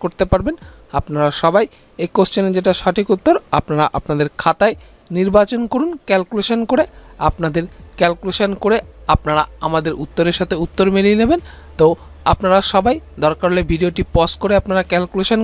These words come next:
করুন, আর আমরা চলে যাচ্ছি সলিউশনে। এর সলিউশন কোনটা হবে আমরা দেখে নেব। তো চলুন বন্ধুরা, আপনারা ক্যালকুলেশন করুন, আর আমরা স্ক্রিনে ক্যালকুলেশন করে দেখছি এই কোশ্চেনের সঠিক উত্তর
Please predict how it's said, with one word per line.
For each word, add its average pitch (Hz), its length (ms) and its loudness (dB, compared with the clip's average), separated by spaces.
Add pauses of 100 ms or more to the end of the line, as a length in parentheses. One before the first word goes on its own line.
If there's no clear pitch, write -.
করুন, 285 160 4 (340)
আর 151 60 0 (200)
আমরা 214 200 2 (380)
চলে 196 200 2
যাচ্ছি 185 220 -2 (140)
সলিউশনে। 208 460 2 (520)
এর 156 80 -4 (360)
সলিউশন 208 380 2 (120)
কোনটা 208 300 2
হবে 240 140 0 (260)
আমরা 180 260 0
দেখে 185 220 -4
নেব। 254 100 2 (360)
তো 208 60 0 (120)
চলুন 285 280 4
বন্ধুরা, 262 300 4 (380)
আপনারা 170 320 -2
ক্যালকুলেশন 190 580 0
করুন, 320 180 2 (140)
আর 160 80 0 (140)
আমরা 202 180 2 (180)
স্ক্রিনে 196 320 0
ক্যালকুলেশন 170 500 -2
করে 156 200 -4
দেখছি - 240 -4
এই - 80 -4
কোশ্চেনের 143 420 -2
সঠিক 127 300 -4
উত্তর 123 200 -2